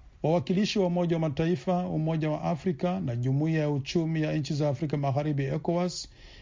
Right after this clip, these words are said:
waliwasili nchini Guinea Jumapili.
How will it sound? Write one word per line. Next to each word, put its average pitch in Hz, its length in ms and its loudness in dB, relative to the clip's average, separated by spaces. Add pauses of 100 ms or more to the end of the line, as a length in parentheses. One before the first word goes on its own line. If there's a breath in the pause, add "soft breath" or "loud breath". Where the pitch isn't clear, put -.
(160 loud breath)
waliwasili 151 640 2
nchini 160 280 0
Guinea 160 460 2
Jumapili. 135 720 0